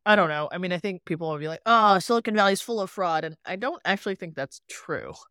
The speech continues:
I think there are very high profile cases that have had movies made of them.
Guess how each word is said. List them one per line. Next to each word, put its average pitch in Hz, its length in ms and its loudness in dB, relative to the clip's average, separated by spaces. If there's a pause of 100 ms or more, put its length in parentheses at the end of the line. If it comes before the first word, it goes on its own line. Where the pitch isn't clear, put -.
I 165 100 -4
think 165 160 -2
there 170 100 4
are - 20 0
very 170 160 0
high 160 240 -2
profile 156 400 -2
cases 156 460 -4
that 151 100 -6
have 135 120 -12
had 139 220 -6
movies 151 460 -4
made 147 220 -2
of 123 100 -10
them. 95 280 -10